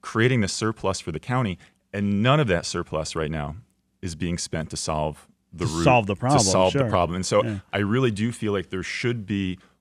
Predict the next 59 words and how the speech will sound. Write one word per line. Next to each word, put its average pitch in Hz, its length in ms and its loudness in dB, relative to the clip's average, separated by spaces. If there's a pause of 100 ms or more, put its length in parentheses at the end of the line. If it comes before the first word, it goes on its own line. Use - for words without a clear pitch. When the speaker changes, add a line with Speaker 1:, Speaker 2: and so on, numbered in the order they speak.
Speaker 1:
laws, 90 500 4
there 87 100 -4
should 95 240 -6
be 82 140 -4
rules. 95 480 0
And 92 100 -4
in 87 80 -4
some 131 180 0
ways, 135 180 0
this 107 140 -4
would 90 120 -4
make 90 180 -2
it 78 60 -10
easier 92 340 -2
for 80 160 -8
the 71 60 -8
county 90 400 -4
because 78 320 -6
right 95 180 2
now 90 200 2
they're 78 240 0 (360)
kind 104 160 -4
of 87 80 0
robbing 85 300 2
Peter 87 260 -4
to 73 100 -6
pay 87 240 -6
Paul, 85 560 2 (280)
and 90 100 -4
they 92 80 -2
know 101 300 0
they 101 100 0
have 95 160 0
this 82 140 -4
rogue 85 320 0
revenue 82 400 -2
stream, 76 340 -4
this 76 140 -6
blood 82 260 0
money 80 240 -2
that 73 220 -6
shouldn't 82 500 -2 (300)
exist, 82 500 -4
but 110 100 -6
Speaker 2:
Mm-hmm. 95 40 -10
Speaker 1:
they 90 200 -2 (360)
need 92 580 -4 (280)
to - 120 -12
spend 90 360 -2
it. 82 140 -4 (260)
They 78 100 -6
need 85 260 0
it 92 80 -2
for - 80 -8
the 80 80 -6
general 82 320 -4
fund 76 240 -6
because 82 320 -4
Speaker 2:
Sure. 95 140 -12